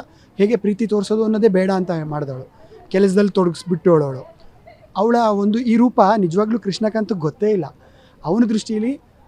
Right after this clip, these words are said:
ಕಾವೇರಿ ಕೃಷ್ಣಕಾಂತ್ಗೋಸ್ಕರ, ವೈಷ್ಣವ್ಗೋಸ್ಕರ ಏನು ಬೇಕಾದ್ರೂ ಮಾಡ್ತಾಳೆ, ಯಾವ ಎಕ್ಸ್ಟೆಂಟ್ಗಾದ್ರೂ ಹೋಗ್ತಾಳೆ. ಅದ್ರಲ್ಲಿ ತಪ್ಪೇನಿದೆ? ಗಂಡನಿಗೋಸ್ಕರ, ಮಗನಿಗೋಸ್ಕರ, ಸಂಸಾರಕ್ಕೋಸ್ಕರ ಇದೆಲ್ಲ ಮಾಡ್ತಾಳೆ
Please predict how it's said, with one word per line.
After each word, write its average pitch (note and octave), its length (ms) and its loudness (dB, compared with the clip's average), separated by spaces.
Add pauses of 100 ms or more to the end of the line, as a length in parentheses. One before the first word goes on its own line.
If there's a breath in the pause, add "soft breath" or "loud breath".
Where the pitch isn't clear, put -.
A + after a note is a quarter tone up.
ಕಾವೇರಿ G3 580 -2 (500)
ಕೃಷ್ಣಕಾಂತ್ಗೋಸ್ಕರ, F3+ 840 -4 (520)
ವೈಷ್ಣವ್ಗೋಸ್ಕರ F3+ 680 -2 (300)
ಏನು B3 380 4
ಬೇಕಾದ್ರೂ A#3 340 0
ಮಾಡ್ತಾಳೆ, D3 420 -6
ಯಾವ F#3+ 240 -2
ಎಕ್ಸ್ಟೆಂಟ್ಗಾದ್ರೂ G3 520 -4
ಹೋಗ್ತಾಳೆ. - 560 -10 (100)
ಅದ್ರಲ್ಲಿ G#3+ 240 -4
ತಪ್ಪೇನಿದೆ? G3+ 600 -4 (300 soft breath)
ಗಂಡನಿಗೋಸ್ಕರ, G#3+ 640 -4
ಮಗನಿಗೋಸ್ಕರ, G3+ 600 -4
ಸಂಸಾರಕ್ಕೋಸ್ಕರ F#3 680 -8
ಇದೆಲ್ಲ F#3 260 -4
ಮಾಡ್ತಾಳೆ F3 400 -6